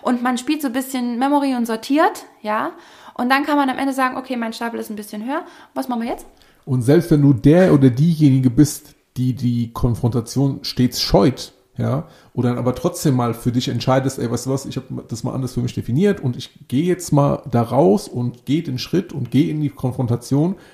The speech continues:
Speaker 2: selbst wenn es sich für dich wie Verlieren anfühlt oder dass du, dass der andere sich den Respekt erschafft,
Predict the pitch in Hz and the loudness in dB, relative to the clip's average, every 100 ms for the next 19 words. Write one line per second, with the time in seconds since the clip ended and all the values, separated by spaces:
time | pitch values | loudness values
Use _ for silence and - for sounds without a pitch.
0 | - 104 120 196 202 139 135 131 143 123 | -12 0 4 4 2 0 0 -2 -4 -6
1 | - 127 175 - 147 151 151 - _ _ | -4 -4 -4 -4 -4 -4 -4 -8 _ _
2 | - 120 117 175 147 165 214 - 120 117 | -8 -6 -2 -2 -2 -2 -2 2 0 2
3 | 117 120 - 123 123 123 - - 120 135 | -2 -2 -4 0 2 0 -2 -6 -4 -4
4 | - 180 202 - 117 - - _ - 117 | 0 4 4 4 0 -2 -10 _ -10 -4
5 | 131 117 131 - 160 127 123 - 190 - | -4 -4 -4 0 0 0 -4 0 0 0
6 | - | -6